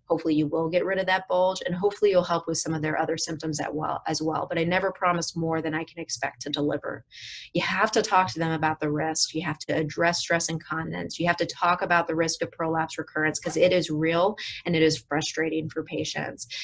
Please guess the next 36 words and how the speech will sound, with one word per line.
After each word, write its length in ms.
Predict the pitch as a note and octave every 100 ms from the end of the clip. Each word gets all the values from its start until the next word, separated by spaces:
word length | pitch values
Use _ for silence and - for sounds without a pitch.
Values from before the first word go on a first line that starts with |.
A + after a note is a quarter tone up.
| - -
You 100 | D3+
also 180 | D3+
need 160 | E3 D#3
to 60 | -
talk 200 | D#3+ D#3+
about 240 | D#3+ D#3
dyspareunia 520 | D#3+ - D#3+ D#3+ D#3
and 100 | D#3
pelvic 360 | D#3 D#3+ E3+ E3+
pain, 260 | F3+ F#3
which 140 | E3 D#3+
is 100 | D3+
again 320 | D3+ E3+ E3+
why 140 | E3+
I 60 | D#3+
do 140 | D3+
that 220 | D#3 D3+ -
pelvic 360 | E3 D#3+ E3
floor 220 | - E3
assessment, 500 | D#3+ - F3 - F3+
make 140 | D#3+ D#3
sure 140 | E3
those 180 | D#3+ D#3+
muscles 320 | D#3+ D#3 D#3+
aren't 160 | D#3 D3+
too 140 | -
tight. 360 | D3 E3 E3 E3 - - -
And 100 | F3+
you 60 | F3+
also 220 | G3+ -
need 140 | G#3 G3+
to 80 |
talk 200 | - F#3
about 280 | E3+ E3 D#3+
some 120 | E3+
shortening. 580 | D#3+ - E3 D#3 D#3 D#3